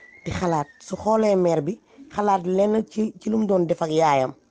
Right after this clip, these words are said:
Heure bu toogee ak mère bi, xalaat lenn ci lu mu doon def ak yaayam, ba xel mi ñëw, ba xel mi dellusiwaat. Mais jékki-jékki rek, dof ba mu neex la, nga wér si saa si,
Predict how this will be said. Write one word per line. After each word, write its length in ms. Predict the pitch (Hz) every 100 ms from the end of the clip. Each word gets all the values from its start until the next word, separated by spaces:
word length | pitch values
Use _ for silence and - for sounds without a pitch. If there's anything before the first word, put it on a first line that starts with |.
| _ _ _ _ _ _ _ 349 _ _ _ _ - - -
Heure 160 | 214
bu 100 | 208
toogee 320 | 226 254 226 196
ak 60 |
mère 180 | 185 170
bi, 80 | 160
xalaat 340 | 156 196 190
lenn 280 | 170 180 190
ci 100 | -
lu 100 | 190
mu 80 | 185
doon 180 | 170 165
def 180 | 165 165
ak 60 |
yaayam, 380 | 156 156 143 135 - _ _ _ -
ba 120 | 175
xel 240 | 170 208
mi 140 | 180 160
ñëw, 220 | 156 139 131 _ _ _ _ _ _ _ _ _ _ _ _ _ _ _
ba 80 | 160
xel 200 | - 196
mi 120 | 185
dellusiwaat. 540 | 165 175 165 - 147 - _ _ _ -
Mais 160 | 165
jékki-jékki 640 | 156 175 196 170 156 160 -
rek, 140 | 165 -
dof 260 | 185 175 175
ba 100 | 175
mu 80 | 185
neex 160 | 185
la, 100 | 175
nga 160 | 160 170
wér 160 | 185 185
si 180 | - 214
saa 300 | 254 196 175
si, 200 | 160